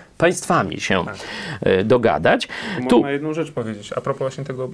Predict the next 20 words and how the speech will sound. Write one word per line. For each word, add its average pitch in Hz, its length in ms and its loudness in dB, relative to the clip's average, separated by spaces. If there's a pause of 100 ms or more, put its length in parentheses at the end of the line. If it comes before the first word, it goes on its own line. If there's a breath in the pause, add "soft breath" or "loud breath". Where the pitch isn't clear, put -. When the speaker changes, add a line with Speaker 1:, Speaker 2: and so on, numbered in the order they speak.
(120)
Speaker 2:
biznesu 131 580 -4
i 123 100 -6
wspólnego, 135 520 -2
ich, 113 200 -8
oni 143 200 0
nie, 143 300 0 (760 loud breath)
nie 131 120 -2
współpracowali 143 720 0
w 139 60 -6
biznesie 135 440 -2
na 131 120 0
zasadzie: 131 600 2 (600)
„Jesteśmy 147 480 -2
dwoma 139 280 0
przedsiębiorcami, 135 760 -2
robimy 131 320 0
razem 123 280 -2
biznes”. 117 400 -6
To 120 120 -2
właśnie 131 400 -2